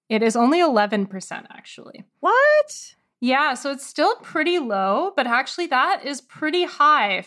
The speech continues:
Speaker 1: for eco labels, which could be a knock against voluntary standards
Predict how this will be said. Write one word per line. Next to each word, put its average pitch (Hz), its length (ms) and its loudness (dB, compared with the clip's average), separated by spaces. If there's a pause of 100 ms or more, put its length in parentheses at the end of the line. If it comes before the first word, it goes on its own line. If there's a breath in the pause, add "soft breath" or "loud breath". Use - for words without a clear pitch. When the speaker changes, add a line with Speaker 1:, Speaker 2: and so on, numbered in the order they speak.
Speaker 1:
for 196 520 -2 (240)
eco 247 280 -4
labels, - 580 -10 (680)
which - 380 -4 (220)
could 440 460 0 (180)
be 339 640 0 (580)
a 262 100 2
knock 254 460 2
against 214 680 -4 (140)
voluntary 208 640 2
standards 190 920 -2